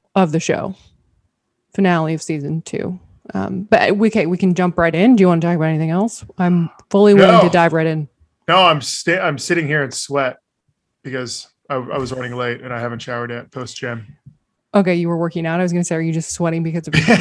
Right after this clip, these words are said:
Speaker 2: <laughs>
Speaker 1: commute, or were you sweating because,
Speaker 2: I'm
Speaker 1: okay.
Speaker 2: just, I'm just stressed out.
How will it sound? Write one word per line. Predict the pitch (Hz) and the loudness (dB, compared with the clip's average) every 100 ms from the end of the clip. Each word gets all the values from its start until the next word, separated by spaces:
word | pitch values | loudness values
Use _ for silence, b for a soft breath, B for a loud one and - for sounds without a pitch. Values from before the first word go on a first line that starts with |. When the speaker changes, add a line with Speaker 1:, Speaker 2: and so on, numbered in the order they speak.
| 170 - | 2 -8
Speaker 2:
<laughs> | - | -2
Speaker 1:
commute, | 247 202 190 262 381 - | 2 4 6 8 6 4
or | 214 208 185 | 2 4 2
were | 175 180 | 0 0
you | 180 170 170 - 180 | 0 2 0 -2 -6
sweating | - 190 175 175 170 | -2 0 2 2 0
because, | 165 175 165 151 - - - _ _ _ | -2 -2 -2 -4 -10 -12 -16 _ _ _
Speaker 2:
I'm | 202 | -8
Speaker 1:
okay. | - | -6
Speaker 2:
just, | 147 - _ _ | -6 -6 _ _
I'm | 156 | -14
just | 147 | -10
stressed | - 147 143 | -8 -8 -6
out. | 135 139 113 | -4 -4 -6